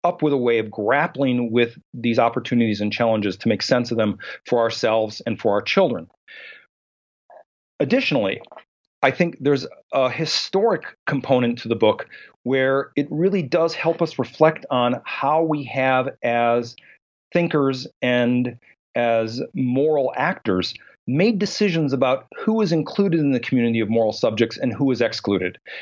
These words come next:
and what the costs and benefits of those decisions have been in the past,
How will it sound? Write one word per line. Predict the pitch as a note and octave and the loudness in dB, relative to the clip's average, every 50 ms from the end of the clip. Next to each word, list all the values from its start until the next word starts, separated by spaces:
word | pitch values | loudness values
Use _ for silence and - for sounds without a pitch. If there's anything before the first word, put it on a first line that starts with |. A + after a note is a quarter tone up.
| - - - | -14 -6 -2
and | B2+ B2 B2+ A#2+ | 0 0 2 2
what | A#2 C3 D3+ D#3+ D#3 - | 0 0 0 -2 -2 -4
the | - C3+ | -4 -4
costs | - - - D3+ C#3+ D3 D3+ - - - - - | -4 -2 0 2 2 2 0 -2 -8 -10 -6 -4
and | C3+ A#2+ A2 | -2 -2 0
benefits | G2 A#2+ C3 C3 - - G#2+ G2 - - - - - | 2 2 2 0 -2 -2 -4 -4 -6 -10 -14 -6 -2
of | A#2+ A2+ G#2 | -2 0 2
those | A2+ A#2+ A#2 A#2 A#2 | 2 2 2 2 0
decisions | B2+ A2+ - - C#3 A#2 B2+ A#2+ A2+ | -4 -2 0 0 0 2 2 0 0
have | - A#2 A2 | 0 0 2
been | G#2+ A2+ A2+ | 2 2 2
in | G#2+ G2+ | 2 0
the | G2 | 0
past, | - - B2 A#2 A#2 A#2 A#2 - - | 0 0 2 2 2 0 -2 -6 -14